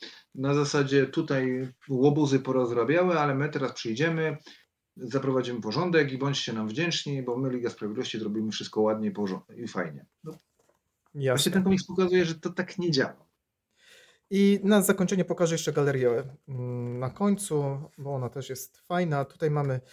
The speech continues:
Speaker 2: wyszczególnionych bohaterów z oddziału samobójców. Postacie są charyzmatyczne. One naprawdę, no, nie są złe. E, w, w, w całym komiksie, który ma naprawdę bardzo dużo stron,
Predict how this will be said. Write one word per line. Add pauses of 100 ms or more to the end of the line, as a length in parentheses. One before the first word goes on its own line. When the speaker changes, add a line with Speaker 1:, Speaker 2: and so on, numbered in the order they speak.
(280)
Speaker 2:
wyszczególnionych
bohaterów (520)
z
oddziału
samobójców. (1300)
Postacie
są
charyzmatyczne.
One
naprawdę,
no,
nie
są
złe.
E, (420)
w, (600)
w, (120)
w
całym
komiksie, (180)
który
ma
naprawdę
bardzo
dużo
stron,